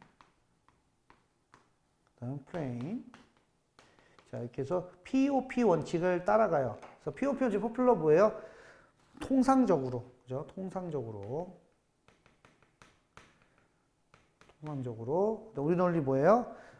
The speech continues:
평범하게. 평범하게. 근데 plain 단순하게, 쉽게, 단순하게.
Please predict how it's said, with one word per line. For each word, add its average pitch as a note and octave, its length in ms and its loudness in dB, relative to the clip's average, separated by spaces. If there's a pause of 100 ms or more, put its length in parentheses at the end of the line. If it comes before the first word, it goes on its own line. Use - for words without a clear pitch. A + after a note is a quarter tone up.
(120)
평범하게. A#3 760 0 (1500)
평범하게. F3 600 -10 (3000)
근데 E3+ 460 -6
plain G#3 600 2 (400)
단순하게, E3 580 -2
쉽게, - 540 -10 (380)
단순하게. B2+ 560 -10